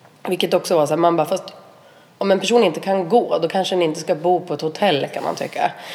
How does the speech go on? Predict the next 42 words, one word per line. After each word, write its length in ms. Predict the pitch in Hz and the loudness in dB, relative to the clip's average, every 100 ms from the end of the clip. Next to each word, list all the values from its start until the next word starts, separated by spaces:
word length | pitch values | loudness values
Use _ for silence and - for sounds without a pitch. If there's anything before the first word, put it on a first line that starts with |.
| - | -14
För 140 | - 170 | -2 8
det 80 | |
är 140 | 170 170 | 10 10
verkligen 340 | 156 156 151 | 8 4 0
ett 260 | 147 156 - | 2 0 0
hotell. 380 | 165 - 131 131 | 2 4 4 2
Det 60 | |
är 60 | 147 | -2
så 100 | 147 | 2
här 280 | 147 135 143 - - | 4 4 0 -10 -14
konferensgubbar 1800 | - 160 - 175 151 139 143 - - - - 160 139 233 220 151 127 95 - | -4 -4 4 6 6 2 -4 -8 -10 -12 -14 -12 2 2 2 0 0 0 -6
där, 240 | - - - | -6 -4 -6
liksom, 400 | - - - 185 | -6 -8 -8 -8
i 180 | 185 160 | -6 -6
korridoren 680 | 147 147 139 180 170 175 165 - - - | 0 0 0 -4 -6 -8 -10 -16 -20 -18
som 200 | 262 226 | -8 0
man 140 | 156 143 | 2 2
delar 260 | 151 156 | 2 2
med. 200 | 147 - - - - - - | 2 -2 -8 -14 -18 -16 -2
Och 160 | 196 185 | -2 2
det 60 | |
är 40 | 190 | 2
inga 200 | 180 160 | 4 6
läkare 460 | 180 175 147 202 | 6 4 4 2
som 200 | 170 170 | 4 2
går 120 | 160 160 | 2 4
ronder 400 | 185 175 190 214 | 4 4 0 2
eller 140 | 151 | 2
någonting. 460 | 139 165 - - - - - - - - _ _ _ _ _ _ | 0 -4 -6 -8 -12 -18 -20 -20 -20 -20 _ _ _ _ _ _
Eh, 360 | 185 170 165 165 | 4 6 4 2
så 160 | 160 | 0
jag 240 | 196 214 233 | 2 4 6
var 160 | 208 | 6
så, 100 | 190 | 6
jag 200 | 202 214 | 6 4
bröt 340 | 196 254 233 - | 4 4 4 4
ihop 320 | 196 247 - | 2 2 2
när 120 | 160 | 0
vi 100 | 156 | 0
kom 200 | 147 175 | 0 0
dit, 240 | 185 170 160 | 0 -4 -6
liksom. 420 | 170 - 185 | -4 -4 -4